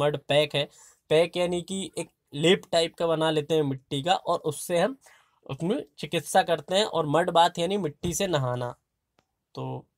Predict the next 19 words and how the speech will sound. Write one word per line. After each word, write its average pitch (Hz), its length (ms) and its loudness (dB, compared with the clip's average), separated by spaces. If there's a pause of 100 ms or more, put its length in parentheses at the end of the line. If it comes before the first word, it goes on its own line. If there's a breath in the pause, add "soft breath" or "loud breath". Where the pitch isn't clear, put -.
(260)
देखिए 147 340 -4
ये 151 80 0
मिट्टी 143 360 -6
से 147 120 -2
नहा 143 280 -2
रहा 139 260 2
है 135 120 -2 (1120)
और 135 100 -6
ये 175 160 -2
इस - 180 -8
तरीके 151 280 -2
से 180 120 -4
मिट्टी 147 380 -4
का 170 120 0
हम 196 160 0
लेप 147 280 0
लगा 127 240 6
लेते 131 260 -2
हैं। 190 160 -2